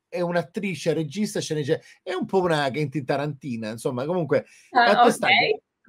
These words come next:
Speaker 1: che lei è
Speaker 2: Vabbè.
Speaker 1: una regista, è una regista, se non la conosci te la consiglio perché è straordinaria.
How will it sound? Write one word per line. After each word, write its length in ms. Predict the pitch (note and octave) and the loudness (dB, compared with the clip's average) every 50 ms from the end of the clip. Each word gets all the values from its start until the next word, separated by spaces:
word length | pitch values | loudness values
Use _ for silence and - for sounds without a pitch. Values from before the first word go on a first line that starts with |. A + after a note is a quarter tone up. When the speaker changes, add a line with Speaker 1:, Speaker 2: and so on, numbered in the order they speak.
| - _ _ | -20 _ _
Speaker 1:
che 100 | - G#3+ | 0 4
lei 100 | G#3+ G#3 | 6 8
è 20 | - | 8
Speaker 2:
Vabbè. 100 | E3 D3+ | 8 6
Speaker 1:
una 120 | D3+ D#3 | 6 4
regista, 720 | D#3+ F3 D#3+ C3 C3+ D3+ C#3 B2+ - _ - E3 F3+ G3+ - | 4 2 2 0 -4 -4 -4 -4 -4 _ 2 4 4 4 2
è 100 | F3+ F#3+ | 0 0
una 180 | F3+ F3 D#3+ | 2 4 4
regista, 440 | D#3+ F3 E3 D3+ F#3+ G#3+ G3 - F3 | 2 2 0 0 0 0 0 2 2
se 0 | |
non 140 | E3 E3+ F3 | 2 4 4
la 120 | F3 E3+ | 4 4
conosci 680 | D#3 F3 F3 F#3 F#3+ F3+ D#3+ - - - D#3 C#3+ C#3 C3 | 4 4 2 2 2 0 -2 -4 -8 -6 -6 -6 -4 -4
te 120 | B2 C#3 | -2 0
la 120 | C3 C#3 C3 | 0 0 0
consiglio 720 | C3 E3 D#3+ D#3 _ - - - D#3 D3 D3 D#3 D#3 C#3+ A2+ | -2 -6 -8 -10 _ -18 -12 -8 -8 -6 -4 -2 -2 0 0
perché 340 | A#2+ B2 - - C3+ C3 | 0 -2 -4 -6 -10 -8
è 340 | - - B2 A#2+ A#2+ A#2 A#2 A2 | -6 -4 -2 -2 0 -2 -2 -6
straordinaria. 1000 | - - - - B2+ B2+ A#2+ A2 A2+ B2 C3 B2 A2 G2 F#2+ G#2 C3+ D3 E3+ A#3+ | -10 -12 -6 -2 0 0 0 -2 -4 -6 -4 -4 -4 -4 -4 -2 -2 -2 -4 -4